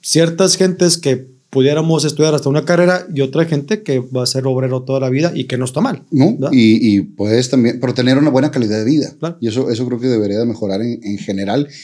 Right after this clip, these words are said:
Speaker 2: y que no esté tan marcada la, la brecha entre una, una parte y otra.
Speaker 1: Ujú.
Speaker 2: Entonces deciden por ti, entras a odontología y te empieza a gustar.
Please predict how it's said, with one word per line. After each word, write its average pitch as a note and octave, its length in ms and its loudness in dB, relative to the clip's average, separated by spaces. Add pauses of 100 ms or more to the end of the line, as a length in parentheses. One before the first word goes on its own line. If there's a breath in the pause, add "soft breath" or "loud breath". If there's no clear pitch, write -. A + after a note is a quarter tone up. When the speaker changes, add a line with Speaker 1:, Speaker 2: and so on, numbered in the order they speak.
(160 loud breath)
Speaker 2:
y A#2 120 -4
que G#2+ 80 0
no A2+ 80 2
esté A2 160 -6
tan A#2 160 -2
marcada A2+ 380 -4
la, A#2 200 -4
la B2 160 -6
brecha B2 320 -4
entre A#2 160 -4
una, A2+ 300 -2
una A#2 180 -4
parte A#2 280 0
y A2+ 40 4
otra. G#2+ 320 -2
Speaker 1:
Ujú. D3 240 -2
Speaker 2:
Entonces E3+ 320 2
deciden G3 220 4
por G3 160 0
ti, B3+ 360 2
entras F#3 460 2
a F#3+ 140 4
odontología F3+ 640 0
y F3+ 80 -2
te D3+ 80 0
empieza F3 220 0
a - 20 -2
gustar. A#3+ 360 -4